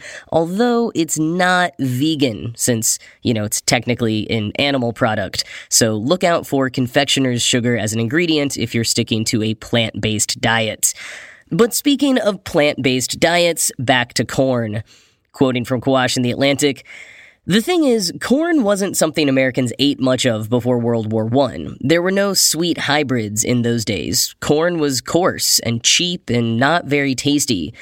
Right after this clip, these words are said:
good for pigs and chickens. It wasn't until wartime wheat shortages in nineteen seventeen that any but the poorest Americans would have considered corn flour, cornmeal, or cornbread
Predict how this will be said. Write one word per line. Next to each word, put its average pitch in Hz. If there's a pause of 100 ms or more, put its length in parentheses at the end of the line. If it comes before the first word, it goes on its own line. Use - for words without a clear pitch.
(240)
good 240
for 190
pigs 151
and 123
chickens. 101 (380)
It 151
wasn't 208
until 156
wartime 127
wheat 165
shortages 123
in 120
nineteen 113
seventeen 156
that 131
any 185
but 147
the 135
poorest 180
Americans 120
would 123
have 120
considered 120
corn 165
flour, 143
cornmeal, 139
or 120
cornbread 123